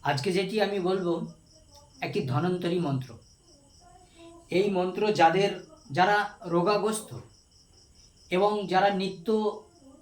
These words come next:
রোগের মধ্যে দিয়ে ভোগে অথবা কঠিন রোগে যারা জরাজীর্ণ, তারা কিন্তু এই মন্ত্রটি পাঠ করতে পারেন। আমি বৃহৎ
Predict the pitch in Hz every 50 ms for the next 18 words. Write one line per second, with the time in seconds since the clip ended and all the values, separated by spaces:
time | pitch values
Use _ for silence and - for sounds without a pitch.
0 | - 170 165 170 170 185 202 185 180 190 185 - 190 190 175 190 196 185 147 151
1 | 156 156 170 175 180 175 - - - - _ _ _ - 170 - 214 214 220 196
2 | - 175 175 175 - 202 208 185 170 170 170 180 170 175 170 170 175 170 170 -
3 | - - - - 151 151 151 143 143 170 175 180 175 180 185 185 - - - _
4 | _ _ _ _ _ _ _ _ - _ _ - 160 180 180 175 190 202 190 175
5 | 190 208 208 202 - 160 175 180 185 180 175 - - - _ - - _ _ _
6 | _ - 143 151 151 151 170 170 170 - 175 - 147 143 147 - - 160 156 -
7 | 185 - 165 170 175 185 185 190 - - - - - _ _ _ _ _ _ _
8 | _ _ _ _ _ _ - - - - - - - - - - - _ _ -
9 | 175 196 220 214 - 143 196 196 196 214 220 220